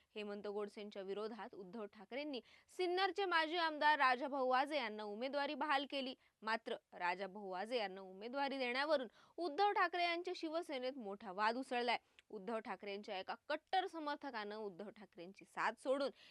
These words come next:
एकनाथ शिंदेंच्या शिवसेनेत प्रवेश केलाय. ठाकरेंची साथ सोडणारा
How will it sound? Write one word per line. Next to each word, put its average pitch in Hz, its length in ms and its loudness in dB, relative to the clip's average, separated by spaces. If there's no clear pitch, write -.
एकनाथ 233 420 -2
शिंदेंच्या 208 480 -6
शिवसेनेत 202 640 -10
प्रवेश 190 360 -6
केलाय. 175 200 -6
ठाकरेंची 202 480 -6
साथ 214 360 -2
सोडणारा 208 380 -4